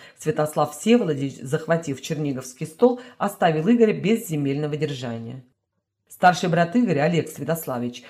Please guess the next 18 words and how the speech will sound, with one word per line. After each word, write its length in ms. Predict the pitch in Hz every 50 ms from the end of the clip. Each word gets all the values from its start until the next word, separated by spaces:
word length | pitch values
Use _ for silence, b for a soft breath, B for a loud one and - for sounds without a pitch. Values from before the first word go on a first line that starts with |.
| B B B
был 220 | 165 185 240 262 226
вынужден 580 | 165 165 202 220 220 220 196 170 175 190 - - 156
выделить 460 | 139 170 175 139 143 135 139 - -
ему 160 | 147 139 139
надел 380 | 139 139 139 135 143 214 254 254
из 340 | - - 165 - - - -
собственных 560 | - 143 127 - - 175 175 180 175 - 156
владений. 680 | 160 165 165 165 135 135 127 120 120 117 123 127 - _ _ _ _ _ _ _ _ _ _ _
В 60 | -
одна 220 | 151 139 139 160 160
тысяча 380 | 160 170 156 - - - 151
сто 200 | 147 - - 160
восьмидесятом 680 | 139 143 143 - 151 151 143 143 - 151 - - 139 139
году, 400 | 127 127 131 139 180 220 220 - B B B B B
после 260 | - 165 165 - 165
смерти 400 | 165 170 175 160 143 123 - -
старшего 480 | 139 - - 151 139 127 - - 143 143
брата, 460 | 135 143 185 226 240 240 - 135 120